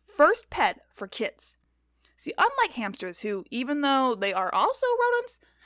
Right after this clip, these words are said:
they don't show the same affection toward people as rats do. Also, rats are not that long commitment as, like, a turtle or even a dog, as they only live a few years. And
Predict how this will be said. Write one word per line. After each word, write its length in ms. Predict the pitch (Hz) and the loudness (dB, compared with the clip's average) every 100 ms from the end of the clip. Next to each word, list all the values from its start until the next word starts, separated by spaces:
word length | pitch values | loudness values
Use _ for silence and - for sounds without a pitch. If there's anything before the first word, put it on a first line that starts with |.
| - | -12
they 140 | - 480 | -2 0
don't 200 | 587 330 | 0 -2
show 300 | - 370 359 | 0 0 2
the 120 | 339 | -2
same 360 | - 320 330 294 | -4 -4 -4 -6
affection 520 | 269 - 427 - 285 | -4 -2 0 0 0
toward 180 | 311 311 | -2 -4
people 340 | 440 392 349 - | -6 -4 -2 0
as 180 | 302 | 0
rats 420 | 226 202 349 - - | 0 0 2 0 -10
do. 220 | - - _ _ _ _ _ - | -10 -14 _ _ _ _ _ 4
Also, 420 | - 539 339 240 | 6 6 2 -2
rats 320 | 214 285 381 | 2 2 4
are 60 | 330 | 4
not 200 | 285 330 | 4 6
that 200 | 294 220 | 4 4
long 240 | 214 262 294 | 6 8 8
commitment 460 | 254 285 262 247 | 6 4 4 2
as, 180 | 226 208 | 4 4
like, 120 | 208 | 2
a 40 | 208 | -4
turtle 400 | - 262 269 262 | -2 4 6 6
or 120 | 247 | 4
even 180 | 277 220 | 2 -2
a 80 | 202 466 | 0 6
dog, 220 | 370 311 285 - - | 10 10 6 -10 2
as 160 | 339 | 2
they 80 | 349 | 4
only 180 | 359 370 | 0 0
live 180 | 339 339 | 0 0
a 60 | |
few 260 | 311 302 339 381 480 | 0 2 0 4 4
years. 300 | 339 339 - _ _ - - | 4 2 -6 _ _ -20 -10
And 320 | 320 381 339 | -2 0 0